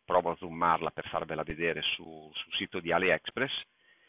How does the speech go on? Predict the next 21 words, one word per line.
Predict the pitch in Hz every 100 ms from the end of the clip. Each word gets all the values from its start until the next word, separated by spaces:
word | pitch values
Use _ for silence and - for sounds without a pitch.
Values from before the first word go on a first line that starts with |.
| _ _ _
Questa | - 170 -
è | 95
un'evoluzione | 95 92 98 92 - 147 127
della | 87 85 85
ramps, | 85 80 76 - -
ma | 110
non | 127 143
è |
nient'altro | 147 139 131 156 170 117
che | -
una | 131 117
storpiatura, | - - 101 98 85 - 85
cioè | - 107
hanno | 92 95
cambiato | - 104 113 117 98
la | 101
scheda, | - 127 131
ma | 107 92
alla | 101
fine | 117 110 117 -
il | 104 98